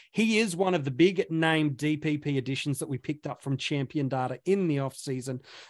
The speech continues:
The thirty-one-year-old Docker is now a mid forward, and it's been a few years since he's been that. His highest score last year, it's not great reading.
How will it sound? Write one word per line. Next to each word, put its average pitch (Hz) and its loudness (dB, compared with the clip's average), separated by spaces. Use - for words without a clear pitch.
The 151 0
thirty-one-year-old 151 6
Docker 139 -2
is 117 -4
now 147 2
a 143 -2
mid 135 2
forward, 147 0
and 127 -8
it's - -14
been 165 -10
a 190 -10
few - -8
years 226 -2
since 139 -4
he's 117 -10
been 110 -8
that. 87 -14
His 165 2
highest 180 4
score 185 4
last 165 -2
year, 220 -2
it's 151 -8
not 208 -4
great 143 -4
reading. 107 -6